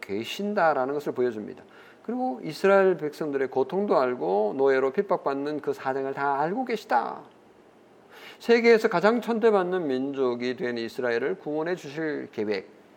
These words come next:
이 약자를 구원하신 하나님을 이제 보게 되는 거죠. 자, 삼십오 절 갑니다. "이 모세로 말하면 이스라엘 백성이 누가 너를 우리의 지도자와 재판관으로 세웠느냐 하고 배척한 사람인데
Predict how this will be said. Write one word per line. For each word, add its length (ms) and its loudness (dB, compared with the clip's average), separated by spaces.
이 120 -2
약자를 640 0
구원하신 540 -4
하나님을 640 -6
이제 180 -10
보게 320 -4
되는 240 -10
거죠. 280 -10
자, 80 -6
삼십오 420 6
절 260 4
갑니다. 420 -10
"이 300 2
모세로 460 4
말하면 640 0
이스라엘 380 -2
백성이 340 -4
누가 340 0
너를 640 2
우리의 360 -4
지도자와 460 -2
재판관으로 640 -4
세웠느냐 580 -6
하고 420 6
배척한 760 -2
사람인데 800 -2